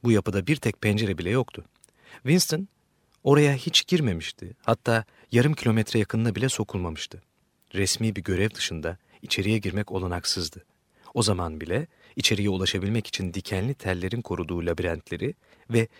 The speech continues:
gizli makineli tüfek yuvalarını aşmak gerekiyordu. Bakanlığın dış engellerine ulaşan caddeler bile kalın coplu, siyah üniformalı,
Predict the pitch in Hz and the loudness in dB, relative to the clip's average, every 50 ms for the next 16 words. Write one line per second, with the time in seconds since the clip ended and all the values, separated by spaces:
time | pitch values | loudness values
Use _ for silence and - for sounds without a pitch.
0 | - - _ - 110 113 117 104 120 156 147 127 113 - - 131 117 104 101 - | -20 -20 _ -6 -2 0 0 0 2 0 2 2 0 0 2 0 0 0 -2 -4
1 | - - - 123 107 - 104 92 95 90 90 92 120 135 107 90 - - 98 92 | -6 -2 -2 -2 -2 -2 -2 -2 0 0 0 0 2 2 2 0 0 0 -2 -4
2 | _ - - - 87 - - 85 82 78 76 - 92 - _ _ _ _ _ _ | _ -6 -10 -10 -10 -10 -6 -6 -6 -6 -8 -12 -18 -20 _ _ _ _ _ _
3 | _ _ _ _ _ _ _ _ _ _ _ _ _ _ _ _ _ _ _ _ | _ _ _ _ _ _ _ _ _ _ _ _ _ _ _ _ _ _ _ _
4 | _ _ _ _ - 113 107 - - 127 131 139 147 156 156 143 123 127 165 - | _ _ _ _ -2 -2 -2 0 2 0 0 0 0 0 0 -2 0 2 4 4
5 | - 120 113 107 107 101 101 101 101 107 104 101 120 117 98 92 87 - 92 90 | 4 4 4 0 2 4 2 2 4 2 2 2 2 2 2 2 0 0 0 -2
6 | 90 85 - 90 87 85 - 92 92 113 135 135 - - 85 85 90 139 - _ | -4 -2 -2 -2 -2 -2 -2 0 2 4 2 2 2 -2 -6 -6 -6 -8 -10 _
7 | _ _ _ _ - - 101 90 110 98 - - 90 - _ _ - 98 117 143 | _ _ _ _ -4 -2 0 2 2 0 2 0 -2 -4 _ _ -6 -6 -6 -6
8 | _ _ _ - - - - - 113 110 104 110 - - 101 92 85 - 90 85 | _ _ _ -16 -4 -2 0 2 4 4 2 0 -2 -6 -8 -8 -6 -4 -4 -4
9 | 82 82 82 80 82 104 143 | -4 -4 -6 -6 -6 -6 -6